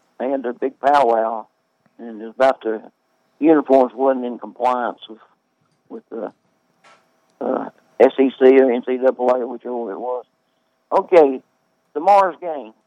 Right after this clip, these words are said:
Uh, things that, uh, that I'm looking for, and I'm concerned if we don't get, get it done. You know, you and I have talked about in the past,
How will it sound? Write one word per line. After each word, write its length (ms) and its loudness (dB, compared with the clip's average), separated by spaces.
Uh, 140 -10
things 340 -4
that, 360 -8
uh, 140 -2
that 160 0
I'm 320 0
looking 400 -10
for, 320 -8
and 160 -8
I'm 280 -4
concerned 600 -10
if 140 -12
we 120 -8
don't 380 -2
get, 280 -6
get 180 -6
it 120 -12
done. 380 -4
You 80 -4
know, 60 2
you 180 2
and 100 2
I 80 2
have 140 -4
talked 280 -2
about 320 -6
in 80 -16
the 60 -14
past, 400 -8